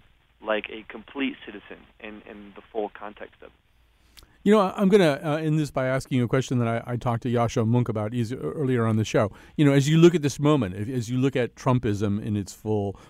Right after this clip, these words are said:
Speaker 2: flower and expression, does it seem to you more like a bug or more like a feature? In other words, do you think it's, uh,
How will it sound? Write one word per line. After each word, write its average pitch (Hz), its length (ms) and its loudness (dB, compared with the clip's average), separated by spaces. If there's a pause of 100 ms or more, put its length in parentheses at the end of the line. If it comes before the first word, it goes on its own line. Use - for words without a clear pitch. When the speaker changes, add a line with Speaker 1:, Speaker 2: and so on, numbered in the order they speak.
Speaker 2:
flower 117 500 0
and 107 160 -4
expression, 104 640 0 (240)
does 208 180 -6
it 294 60 -12
seem 254 320 6 (300)
to - 100 -4
you 175 580 4 (440)
more 156 300 8
like 151 140 4
a 143 60 6
bug 139 300 8
or 123 120 4
more 123 180 6
like 117 140 2
a 110 60 0
feature? 110 460 -6
In 123 140 0
other 127 160 2
words, 123 340 4
do 135 140 -4
you 127 80 2
think 156 260 2
it's, 135 300 0 (300)
uh, - 20 2